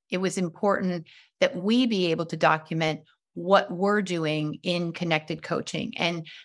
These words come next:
how it makes a difference and why it makes a difference. And so we worked on this last year and identified six components of our connected coaching model.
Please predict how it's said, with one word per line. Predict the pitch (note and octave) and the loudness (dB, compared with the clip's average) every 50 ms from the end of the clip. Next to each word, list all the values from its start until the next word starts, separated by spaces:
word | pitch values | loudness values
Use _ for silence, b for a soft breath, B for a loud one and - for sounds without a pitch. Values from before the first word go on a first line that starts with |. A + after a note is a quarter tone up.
| B B | B B
how | - - - A3+ A3 A3+ A3+ | -4 2 4 6 6 6 4
it | - - | 2 2
makes | G#3+ G#3 G#3 - - | 0 0 0 -2 -4
a | G#3 | -2
difference | F#3+ G3 F#3 F#3+ - F#3 F#3 F#3 - | -2 -2 -2 0 -2 -2 -2 -2 -4
and | E3 E3 E3+ | -4 -4 0
why | E3 E3+ F3+ F#3 F#3 | 4 4 6 6 6
it | F#3 F#3 - | 4 0 0
makes | - F#3+ F#3 F#3 - - | -2 -4 -4 -4 -6 -6
a | |
difference. | E3+ F3 E3+ - - - - - - - - - | -2 -2 -2 -2 -2 -6 -6 -6 -6 -10 -8 -6
And | - F3+ F3+ F3+ E3 | -4 -4 -4 -4 -6
so | - - F#3+ F#3 F3 E3+ E3 E3 E3 E3 E3 D#3+ _ _ _ _ _ _ _ _ _ - - | -4 0 2 4 4 4 4 2 0 -4 -6 -10 _ _ _ _ _ _ _ _ _ -12 -4
we | G#3 G#3 G3+ | 0 0 2
worked | G3 G3 A3 A#3 A#3 - G#3+ | 2 2 2 0 2 2 4
on | F3+ F3 F3 E3+ | 4 4 4 2
this | F3 F3 F3 F3 F3 - - - - - - - | 0 0 0 0 -2 -6 -10 -10 -10 -10 -8 -4
last | G3 F3 E3+ F3 F#3 F#3 - - - - | 2 2 4 4 2 0 -2 -8 -6 -2
year | G3 F3+ E3+ E3 D#3+ D#3+ E3 E3 E3 B B B B B B B B - | 0 0 2 2 2 2 0 -2 -4 B B B B B B B B -2
and | - F#3 F#3+ F3+ F3 - - - | 0 2 2 2 0 -4 -4 -2
identified | - F#3+ F#3+ F#3+ G#3+ G#3+ A3 G#3+ G#3+ - G3+ F3+ E3+ E3+ E3+ - - - | -2 0 2 2 2 4 2 0 0 0 0 0 2 0 -2 -6 -10 -10
six | - - - C#4 C#4 - - | -6 -2 -2 -2 0 -2 -8
components | - - B3+ A#3+ A3+ - F#3+ F#3+ F#3 E3+ E3 E3 D#3+ - - | -2 2 4 4 4 2 -2 -2 0 0 0 -2 -2 -6 -6
of | - - E3+ - - | -4 -4 -4 -4 0
our | - F3 F3+ F3 F3 F3+ F3+ | 2 4 4 4 4 4 2
connected | F3+ - - F#3 F3 E3+ E3 - - D#3+ D#3+ - | -2 -2 -4 -2 -2 -2 -4 -4 -6 -6 -6 -2
coaching | - F3+ E3+ E3 - - E3+ D#3+ D#3 | 0 0 0 0 0 -4 -4 -4 -2
model. | D#3 C#3+ C3+ C3+ C#3+ D#3 - | -2 -2 -2 -4 -4 -8 -10